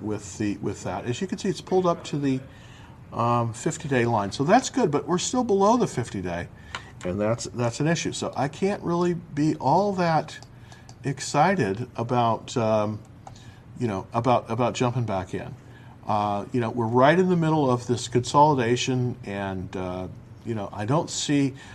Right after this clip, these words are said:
I'm seeing some strength, but I wanna see the Q Q Q trade above the fifty-day line before I get overly excited. I'm still quite a bit in cash, uh, right now, so,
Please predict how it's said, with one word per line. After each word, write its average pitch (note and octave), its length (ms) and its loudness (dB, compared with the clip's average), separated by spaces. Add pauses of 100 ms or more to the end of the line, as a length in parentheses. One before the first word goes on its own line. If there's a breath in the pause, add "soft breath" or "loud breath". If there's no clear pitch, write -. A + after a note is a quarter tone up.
(120)
I'm B2 80 -10
seeing D3+ 320 4
some F3 300 0
strength, F3 360 -2
but A2+ 100 -2
I A2 100 -2
wanna E3+ 300 0
see F#3+ 380 0
the D#3 260 -2
Q E3+ 220 -8
Q E3+ 180 -6
Q D3+ 280 -2
trade C3 480 0 (560 loud breath)
above G#2 680 -2
the F2+ 260 -2
fifty-day F#2 440 -6
line E2 200 -10
before - 280 -12
I - 40 -12
get - 220 -12 (120)
overly A2 340 -2
excited. F2 320 -6
I'm D#3+ 140 0
still G#3+ 300 0
quite F#3 380 0
a F#3 40 -2
bit E3+ 180 0
in D3 140 -2
cash, - 520 -10 (680 loud breath)
uh, G2+ 180 -2
right - 280 -6
now, A#1+ 240 -10 (120)
so, - 400 -4